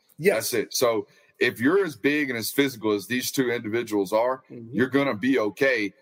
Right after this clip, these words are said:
Speaker 2: as long as you can high point the football and track the football. And I think he does both of those really, really well. I,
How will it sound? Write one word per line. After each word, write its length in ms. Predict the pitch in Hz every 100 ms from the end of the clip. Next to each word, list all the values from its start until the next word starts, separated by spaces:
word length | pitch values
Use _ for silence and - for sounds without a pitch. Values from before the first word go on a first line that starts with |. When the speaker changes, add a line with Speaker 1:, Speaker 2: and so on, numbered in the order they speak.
| _
Speaker 2:
as 120 | 110
long 180 | 113 139
as 100 | 135
you 80 | 131
can 100 | 113
high 160 | 120 117
point 240 | 120 110
the 80 | 98
football 500 | 123 110 107 101 98 _ -
and 440 | 135 170 131 113 104
track 400 | - 143 131 -
the 80 | 101
football. 400 | 107 98 95 90
And 80 |
I 60 | 98
think 200 | - 113
he 120 | 117
does 240 | 104 107 98
both 320 | - 117 117
of 60 |
those 320 | 104 104 101 - _ _ -
really, 220 | 117 123
really 240 | 113 107 98
well. 340 | 113 113 95
I, 100 | -